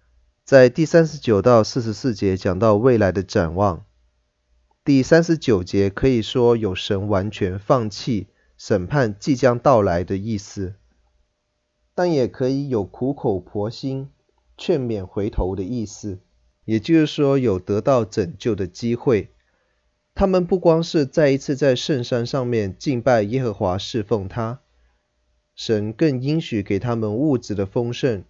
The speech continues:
让他们成为强国，还要从外邦当中得名、追念、厌恶、知道是回归的三个步骤。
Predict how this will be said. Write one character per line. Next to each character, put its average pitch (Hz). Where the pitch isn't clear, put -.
让 123
他 123
们 104
成 117
为 120
强 95
国， 90
还 110
要 123
从 107
外 135
邦 123
当 127
中 127
得 95
名、 90
追 127
念、 123
厌 131
恶、 107
知 151
道 143
是 -
回 113
归 120
的 98
三 110
个 107
步 104
骤。 95